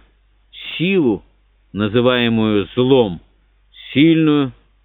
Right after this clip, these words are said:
жестокую женщину уважают и боятся.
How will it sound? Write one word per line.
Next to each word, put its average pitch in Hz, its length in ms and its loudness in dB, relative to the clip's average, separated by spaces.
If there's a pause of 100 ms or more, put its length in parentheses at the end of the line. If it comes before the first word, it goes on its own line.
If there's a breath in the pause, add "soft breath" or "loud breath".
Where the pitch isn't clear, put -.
(140)
жестокую 113 840 0
женщину 139 720 -2 (580)
уважают 127 680 0 (580)
и 92 100 -6
боятся. 120 680 -2